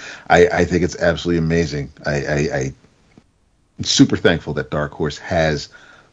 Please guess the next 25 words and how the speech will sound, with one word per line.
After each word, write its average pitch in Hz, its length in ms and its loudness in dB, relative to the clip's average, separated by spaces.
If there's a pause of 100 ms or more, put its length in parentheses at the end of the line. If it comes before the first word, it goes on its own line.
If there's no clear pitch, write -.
published 92 540 0 (320)
these 85 560 -4 (840)
omnibus 139 520 0
volumes 87 400 -2
this 101 340 -4
way 95 380 2
so 76 240 -6
that 76 180 -6
you 78 120 -6
can, 78 480 -2 (480)
um, 67 440 2 (520)
follow 104 260 4
the 82 80 -4
story 131 300 4
along. 80 440 2 (140)
And, 87 260 -6
and 104 160 -2
yeah, 95 220 4
and, 95 180 -6
and 98 120 -2
I 98 40 2
like 95 300 0
that 90 140 -2
it's 85 160 -6
just, - 300 -2